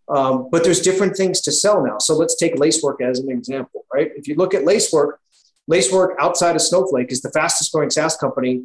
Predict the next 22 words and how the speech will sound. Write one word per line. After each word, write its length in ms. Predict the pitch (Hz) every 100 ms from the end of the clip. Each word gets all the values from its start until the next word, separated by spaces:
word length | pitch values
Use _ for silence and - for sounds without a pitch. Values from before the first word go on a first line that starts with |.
| -
that 100 | 123
I've 200 | 127 139
ever 180 | 127 113
seen. 320 | - 185 117
So 140 | 131
you're 100 | 135
talking 420 | - 170 - 185
about 340 | 139 127 123 - - _ _ _ _ -
what 380 | 135 160 - 156
makes 260 | 160 160
this 160 | 160 -
company 400 | - 156 147 131
so 220 | - 131
unique. 340 | 127 123 127 -
Well, 100 | 113
we 120 | 135
have 140 | 135 135
growth, 360 | 143 165 170
it's 100 | 147
three 220 | - 147
hundred 260 | 147 151 147
percent. 400 | 123 - 151 240